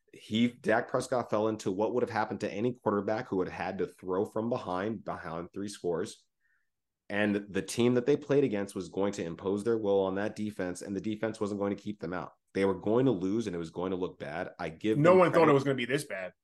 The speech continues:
Speaker 1: I give them
Speaker 2: I didn't think it was
Speaker 1: I,
Speaker 2: gonna be this
Speaker 1: now,
Speaker 2: bad.
Speaker 1: now, the question of this bad.
Speaker 2: By thirty-two? Did, I didn't think they would lose
Speaker 1: I'm
Speaker 2: by
Speaker 1: not sup-,
Speaker 2: thirty-two.
Speaker 1: I, the, did I not say that the San Francisco forty-niners are gonna score thirty points?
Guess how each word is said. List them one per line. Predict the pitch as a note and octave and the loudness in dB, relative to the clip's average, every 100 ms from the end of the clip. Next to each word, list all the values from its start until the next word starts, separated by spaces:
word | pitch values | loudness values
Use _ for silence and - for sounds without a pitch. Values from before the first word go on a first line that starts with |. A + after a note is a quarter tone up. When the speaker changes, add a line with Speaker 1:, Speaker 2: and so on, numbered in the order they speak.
| - | 2
Speaker 1:
I | G#2+ B2 | 4 4
give | G2+ B2 A#2+ | 6 6 6
them | B2 A#2 | 4 2
Speaker 2:
I | A#2+ | 4
didn't | D3 C#3 | 4 4
think | A#2+ | 2
it | |
was | A#2+ | 2
Speaker 1:
I, | |
Speaker 2:
gonna | A#2+ | 4
be | A#2+ | 6
this | A#2 | 6
Speaker 1:
now, | |
Speaker 2:
bad. | G#2 G2+ | 4 2
Speaker 1:
now, | A2 A2 G#2+ | 4 4 2
the | F#2 G2 | -2 -4
question | - - C#3 C#3 - A2+ | -6 0 2 2 -2 0
of | G2 G2+ G2 G2 _ _ | 2 2 0 -4 _ _
this | E2 F2+ A#2+ A#2+ | -8 2 2 2
bad. | F#2 A#2 C3 D#2 D#2+ - _ _ _ _ _ _ _ _ _ | 2 4 4 0 -6 -16 _ _ _ _ _ _ _ _ _
Speaker 2:
By | C3 A#2+ | 2 6
thirty-two? | C#3+ C#3 C3+ C#3+ F3+ A3 | 6 6 6 4 4 4
Did, | B2+ - | -2 -2
I | B2 | 2
didn't | F#3 F3 | 4 4
think | C#3 | 2
they | C3+ | 4
would | C3 | 6
lose | B2+ | 6
Speaker 1:
I'm | C#3+ | 8
Speaker 2:
by | C#3+ | 8
Speaker 1:
not | D#3+ B2 | 6 6
sup-, | A#2+ | 2
Speaker 2:
thirty-two. | B2+ A#2+ A#2+ - _ | 0 0 -4 -10 _
Speaker 1:
I, | G#2+ A#2 A#2 A2 | 4 4 4 -4
the, | G2+ B2 B2 A2 | 4 4 4 -2
did | B2 B2 | 4 4
I | A#2 | 4
not | A#2+ C#3 C3+ | 2 0 -2
say | - C3+ | -2 0
that | A#2 | 0
the | G2 | -4
San | - A#2 | -4 -4
Francisco | A2+ G#2 - G2+ | -4 -10 -8 -6
forty-niners | - G2+ F#2 F2+ F#2 | -2 0 2 0 0
are | E2 | -2
gonna | E2 E2+ | -6 -6
score | - E2+ E2 | -4 -4 -4
thirty | E2 D#2 | -4 -6
points? | C#2 C#2 - - | -10 -16 -16 -20